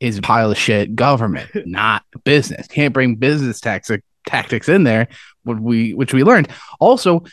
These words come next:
Speaker 1: if you have a businessman that doesn't relinquish any of his business, right, any of 'em, and then a fucking pandemic hits, and the biggest industries it's hitting are fucking tourism and,
Speaker 2: His
Speaker 1: like,
Speaker 2: hotels.
Speaker 1: hotels,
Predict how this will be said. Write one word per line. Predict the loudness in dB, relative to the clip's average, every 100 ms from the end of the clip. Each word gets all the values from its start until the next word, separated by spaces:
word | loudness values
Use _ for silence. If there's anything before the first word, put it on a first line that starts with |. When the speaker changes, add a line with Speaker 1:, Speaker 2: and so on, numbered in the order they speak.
| -6
Speaker 1:
if | 0
you | 2
have | 2 0
a |
businessman | 0 -2 -2 -2 -2 -2
that | -2
doesn't | -4 -2 -2
relinquish | -2 -2 -2 0 -2 -4 -2
any | 2 4 4
of | 4 2
his | 0
business, | 2 0 2 -2 -6 -8 -10 -2
right, | 0 0 -4 -8 0
any | 4 6 4
of | 0
'em, | -2 0 -2 _ -20 -14 -4
and | 0 2
then | 0 0
a |
fucking | -2 -2 -2 -2
pandemic | -2 -2 -2 0 4 4 4
hits, | -2 -6 -6 -6 -12 -18 -20 -14 -4
and | 0 2 2 2 2 0 0 -2
the | -2
biggest | 0 2 2 0 0
industries | 0 0 0 0 0
it's | -6 -8
hitting | -4 0 4 4 2
are | 2 2 0
fucking | 0 -2 -2 -4 -2
tourism | 0 2 2 2 2 2 2 0 -6 _ -20 _
and, | -4
Speaker 2:
His | 0 2 2
Speaker 1:
like, | 2 2 2
Speaker 2:
hotels. | -2 0 2 2
Speaker 1:
hotels, | 2 4 4 2 0 -2